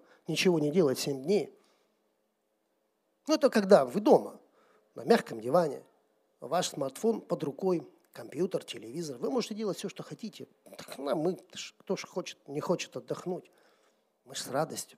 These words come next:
правда? А если это пустыня, где пыль,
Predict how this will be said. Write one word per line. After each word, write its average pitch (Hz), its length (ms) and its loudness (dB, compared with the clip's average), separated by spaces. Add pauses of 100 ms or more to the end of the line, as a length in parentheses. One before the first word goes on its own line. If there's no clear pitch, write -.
правда? - 380 -14 (1900)
А - 100 4
если 277 180 4
это 269 120 2
пустыня, 214 520 -6 (1300)
где 139 180 -12
пыль, 156 460 -12